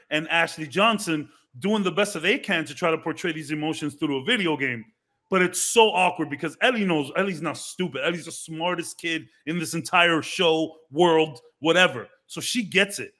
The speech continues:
But she called them out like, "Are you for real? Is this what happened?" And, like,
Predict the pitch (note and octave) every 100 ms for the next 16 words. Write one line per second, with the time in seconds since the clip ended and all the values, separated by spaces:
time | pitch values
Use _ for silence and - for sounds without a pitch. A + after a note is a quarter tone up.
0 | _ - - B3+ - B3+ A3 G#3+ G3 D3
1 | - _ _ _ _ _ _ - B2 F#3+
2 | G3+ D#3 C#3 A#3 B3+ F3 A#2+ B2 - D3+
3 | C#3 F3 F#3+ A3 G#3+ D3+ C#3 C#3+ B2